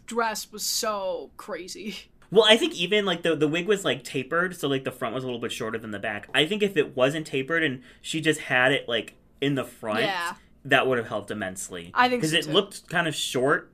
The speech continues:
Speaker 2: and, and, like, empty in the front, but then when she turned around, you could see it was, like, a full, like, unit in the back. You just couldn't see it.
Speaker 1: Yeah, I, she's gonna go far, I think. This was,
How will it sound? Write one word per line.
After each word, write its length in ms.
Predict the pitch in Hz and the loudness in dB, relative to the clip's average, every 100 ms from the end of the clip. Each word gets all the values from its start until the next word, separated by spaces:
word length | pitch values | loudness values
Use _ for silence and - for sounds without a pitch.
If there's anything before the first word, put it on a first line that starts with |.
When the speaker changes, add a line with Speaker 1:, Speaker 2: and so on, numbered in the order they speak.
| _ 139 | _ 0
Speaker 2:
and, 160 | 131 - | 0 0
and, 160 | 131 | 0
like, 200 | 123 113 - | 0 -2 -4
empty 280 | 123 123 139 | -8 -4 -4
in 60 | |
the 80 | 127 | -4
front, 320 | 123 135 139 | -6 -2 -2
but 100 | 131 | -2
then 240 | 123 120 117 | -4 -4 -6
when 140 | 135 | -8
she 120 | 131 - | -8 -8
turned 180 | 147 | -6
around, 220 | 131 135 120 | -2 -2 -2
you 80 | |
could 140 | 110 120 | -8 -10
see 220 | - 147 | -4 -2
it 140 | 110 | -2
was, 300 | 113 120 113 | 0 0 0
like, 140 | 101 98 | -4 -8
a 80 | 92 | -10
full, 500 | - 110 95 90 - _ _ _ _ _ - | -6 -4 -4 -6 -12 _ _ _ _ _ -10
like, 240 | 98 95 | -8 -6
unit 340 | 98 117 107 85 | -6 -4 -4 -4
in 100 | 98 | -6
the 80 | |
back. 380 | 90 117 110 - | 0 2 2 -2
You 80 | 101 | -14
just 260 | 95 - - | -14 -16 -20
couldn't 400 | - 143 - - | -18 -18 -18 -18
see 140 | - | -16
it. 240 | - - - | -16 -16 -6
Speaker 1:
Yeah, 400 | 226 320 359 349 - - | 0 2 2 0 -8 -10
I, 440 | - 240 262 269 254 _ | -4 -2 -2 -4 -10 _
she's 320 | - - 247 | -14 -10 -8
gonna 200 | 277 311 | -6 -4
go 160 | 285 285 | -2 -2
far, 360 | 277 269 294 220 | 0 2 2 0
I 80 | |
think. 360 | 214 240 240 233 - - - | -2 -4 -4 -8 -18 -20 -16
This 160 | 202 | -14
was, 420 | 226 226 214 - | -12 -10 -8 -10